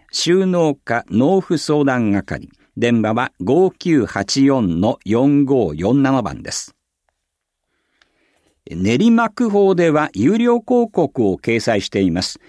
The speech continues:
有料広告の内容について知りたい方は、広報係、電話五九八四の二六九零番へお問い合わせください。七番、お知らせでした。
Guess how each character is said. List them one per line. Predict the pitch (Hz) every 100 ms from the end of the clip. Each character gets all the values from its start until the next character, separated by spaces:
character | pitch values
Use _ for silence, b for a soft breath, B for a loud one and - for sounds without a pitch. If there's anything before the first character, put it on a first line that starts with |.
| b
有 | 117 143
料 | 151 147 139
広 | 156 131
告 | - 101 123
の | 117 101
内 | 110 156
容 | 160 156
に | 151
つ | -
い | 139
て | -
知 | - -
り | 180
た | 190 180
い | 151
方 | 143 143 135
は、 | 117 123 b b b
広 | - 190 202
報 | - 170 156
係、 | 143 131 - - - 113
電 | 120 120
話 | 110 120 -
五 | 98 151 202
九 | 202 - 175 131
八 | - 107 - 143
四 | 139 120 92
の | 101 110 -
二 | 117 165 196
六 | 202 180 107
九 | - - 196
零 | 202 196
番 | 143 113 127
へ | 151
お | 98
問 | 107 110
い | 107
合 |
わ | 101
せ | -
く | 120
だ | 65 64
さ | - 67
い。 | - _ _ _ _ _ _ -
七 | 110 127 110
番、 | 82 71 123 - -
お | -
知 | - 175
ら | 170
せ | - 127
で | 80
し | -
た。 | - 62